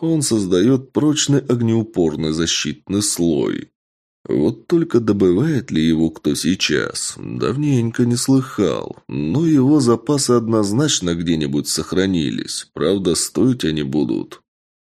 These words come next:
«Ясно. Редкость типа моего фениксового пепла, которого у нас завались и больше ни у кого нет,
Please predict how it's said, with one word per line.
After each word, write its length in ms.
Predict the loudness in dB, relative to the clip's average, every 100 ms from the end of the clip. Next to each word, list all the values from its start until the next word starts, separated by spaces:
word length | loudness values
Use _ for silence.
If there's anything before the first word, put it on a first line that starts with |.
| _ _ -4
«Ясно. 680 | 0 2 0 -2 -6 -10 -12 -4
Редкость 680 | -2 0 0 0 0 0
типа 220 | -2 0
моего 420 | 2 2 4 4 2
фениксового 880 | 2 0 0 -2 -2 0 2 0
пепла, 560 | 2 2 2 0 -4 -8
которого 480 | -8 -4 -2 0 0
у 100 | -2
нас 180 | -2
завались 720 | -4 -2 0 2 2 0 -2 -4
и 120 | -4
больше 440 | -2 -2 -2 0
ни 80 | 0
у 120 | 2
кого 280 | 2 2 4
нет, 540 | 4 2 0 -2 -10